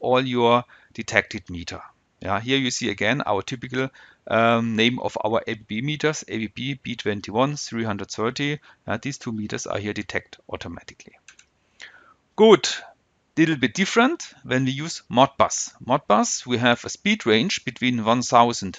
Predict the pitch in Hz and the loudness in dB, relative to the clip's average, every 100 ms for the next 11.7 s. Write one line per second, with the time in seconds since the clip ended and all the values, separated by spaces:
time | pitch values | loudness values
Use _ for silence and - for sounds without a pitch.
0 | - 180 202 208 202 208 202 - 120 135 | -12 -2 2 2 2 -4 -8 -2 2 2
1 | 185 - - 147 143 147 - 175 - - | 0 -2 0 0 -2 -4 -6 -8 -6 -2
2 | 185 190 - - _ - 131 143 139 - | 0 0 -4 -20 _ 2 4 2 -6 -4
3 | 123 120 117 110 90 90 - - _ _ | -2 -2 -4 -4 -4 -4 -10 -20 _ _
4 | _ - _ - 160 - 185 - 185 185 | _ -20 _ -2 -2 2 0 4 2 2
5 | - - 175 175 180 180 127 120 117 107 | -4 -2 0 4 2 2 -4 -4 -4 0
6 | 120 170 123 113 113 107 95 - 92 87 | 0 0 -6 -6 -2 -2 -4 -6 -8 -8
7 | - - - - - 107 117 - 101 98 | -16 -20 -20 -20 -8 -6 -6 -8 -12 -8
8 | - 143 226 285 - - _ _ 113 131 | 0 2 2 -2 -10 -20 _ _ -2 2
9 | 123 104 113 147 185 185 113 147 - 131 | 2 4 4 4 2 -2 -2 -2 0 -4
10 | 107 - 170 - - 165 - 117 120 127 | -4 -4 -6 -6 -6 -6 -4 -6 -6 -8
11 | - - 120 - 101 101 107 | -12 -12 -10 -4 0 0 0